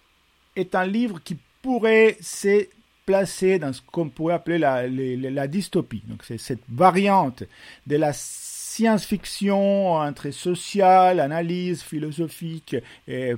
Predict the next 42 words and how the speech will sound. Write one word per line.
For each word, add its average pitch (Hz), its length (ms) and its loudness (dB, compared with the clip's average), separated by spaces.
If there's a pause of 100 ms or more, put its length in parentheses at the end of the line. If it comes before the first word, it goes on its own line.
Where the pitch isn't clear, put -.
prédiction, 165 840 -2 (920)
et 139 80 -6
cetera. 156 540 2 (320)
Et, 208 420 0
et 170 40 0
c'est 220 200 -4
un 185 100 -2
livre 196 240 -2
un 151 80 -2
peu 285 140 -6
spécial, 180 500 0 (540)
euh, 123 800 -6
d'un 180 180 2
écrivain 185 360 0
israélien 151 540 -2 (300)
qui - 100 -20
s'appelle, 180 440 0
euh, 131 280 0
l'écrivain, 151 480 -2 (260)
euh, 120 460 -8
Yishai 160 400 0
Sa-, - 280 -8
Sarid, 139 480 -4 (600)
et 190 300 -2 (100)
le 143 120 -4
livre 202 180 -4
s'appelle 202 320 -2
Le 160 100 -2
Troisième 190 400 -6
Temple. - 360 -12 (1080)
Alors, 202 180 4
il 170 60 0
faut 170 100 -4
bien 220 160 0
situer 226 320 0
dans 156 120 0
le 131 80 -4
contexte 143 460 -2
parce 131 160 -6
que, - 100 -2
euh, 175 360 -4
évidemment, 160 460 -4